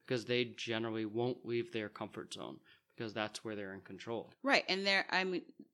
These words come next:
Speaker 2: some of the women that I've talked to who live in the Middle East have told me about those women in the compounds where they hardly ever, if ever, leave the compound to experience things or do anything.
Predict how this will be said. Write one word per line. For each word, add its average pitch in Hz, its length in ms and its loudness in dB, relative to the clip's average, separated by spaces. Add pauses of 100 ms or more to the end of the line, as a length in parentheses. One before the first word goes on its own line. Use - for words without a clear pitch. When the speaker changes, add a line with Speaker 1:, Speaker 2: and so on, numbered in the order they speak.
(100)
Speaker 2:
some 185 180 -2
of 175 80 2
the 175 60 2
women 170 180 4
that 160 100 2
I've 151 80 -4
talked 151 260 -4
to 151 100 0
who 160 120 0
live 165 180 4
in 165 60 4
the 156 40 4
Middle 135 160 0
East 143 140 -4
have 143 120 -4
told 214 180 2
me 254 60 4
about 165 200 4
those 151 160 0
women 147 200 2
in 143 60 0
the 139 80 -2
compounds 147 480 -2 (260)
where 156 140 4
they 143 280 2 (1000)
hardly 185 440 8
ever, 165 340 8
if 220 240 6
ever, 160 460 4 (100)
leave 170 240 4
the 196 60 0
compound 160 720 4
to 147 80 0
experience 175 560 2
things 160 240 4
or 156 100 2
do 190 140 2
anything. 175 440 0